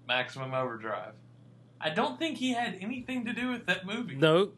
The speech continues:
Speaker 2: his first movie, then that's not what it was called, but it was a movie about a truck.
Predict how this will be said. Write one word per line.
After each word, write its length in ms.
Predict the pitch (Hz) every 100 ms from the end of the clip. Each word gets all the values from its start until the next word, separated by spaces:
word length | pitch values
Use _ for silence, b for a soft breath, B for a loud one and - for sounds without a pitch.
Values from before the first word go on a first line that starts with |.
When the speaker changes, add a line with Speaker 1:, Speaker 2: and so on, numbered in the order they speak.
| 139
Speaker 2:
his 240 | 170 175
first 340 | - 226 247 226
movie, 360 | 247 226 202 B B B
then 100 | 165
that's 200 | 185 196
not 140 | 220 196
what 100 | 185
it 60 |
was 160 | 156 -
called, 540 | - 202 151 113 101
but 100 | 135
it 80 | 165
was 160 | 165 151
a 60 |
movie 280 | 170 196 220
about 260 | 208 196 165
a 40 |
truck. 380 | - - 202